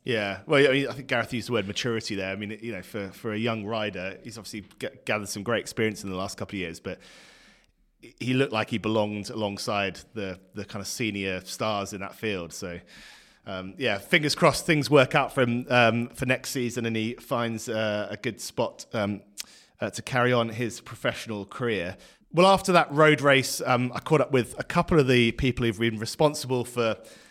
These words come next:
just making sure kind of Team Guernsey sort of ticked along nicely at Birmingham twenty twenty-two. The, the general team managers, Peter Jory and Karina Jackson, two athletes who've seen a lot of Commonwealth action, um, in their time as athletes,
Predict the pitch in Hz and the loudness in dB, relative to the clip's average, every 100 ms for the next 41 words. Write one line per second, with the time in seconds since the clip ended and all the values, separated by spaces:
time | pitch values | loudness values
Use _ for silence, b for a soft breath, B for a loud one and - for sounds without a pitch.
0 | B - 208 185 180 156 143 156 139 127 | B 0 2 4 4 2 2 6 6 6
1 | 120 - 123 110 - - - 139 127 127 | 2 -6 -6 -6 -8 -8 -2 0 4 4
2 | 117 120 113 110 - 104 - 160 - 127 | 4 0 0 0 -6 -14 -8 -8 -4 -2
3 | 110 110 107 104 107 101 95 120 104 101 | -2 -2 -6 -6 -4 -6 -4 -2 -2 -4
4 | 95 - 101 95 107 95 - 95 98 101 | -6 -6 -6 -6 -8 -8 -6 -6 -6 -10
5 | - 123 180 170 147 139 - 127 113 110 | -6 2 4 4 2 -2 0 0 2 0
6 | 104 110 - 160 139 117 127 113 104 95 | -2 -2 -2 -4 -2 -4 -2 0 0 -2
7 | B B - 107 - 131 123 107 104 - | B B -6 -6 -4 -2 2 2 -2 -2
8 | 120 101 - 107 104 107 _ - 156 135 | -4 -4 -4 -4 -4 -6 _ -4 0 2
9 | 127 127 - - 117 123 123 - 110 - | 2 -2 -8 -8 -4 -4 -4 -2 -2 -4
10 | - 143 135 139 - 139 123 110 131 - | -6 0 2 2 0 -2 0 0 0 -2
11 | 110 101 B B B - 107 - 156 139 | -6 -6 B B B -4 -4 0 0 2
12 | 120 - 127 117 107 B B - 151 165 | 0 2 2 2 0 B B 2 2 4
13 | 135 - 120 110 - | 0 0 0 0 -4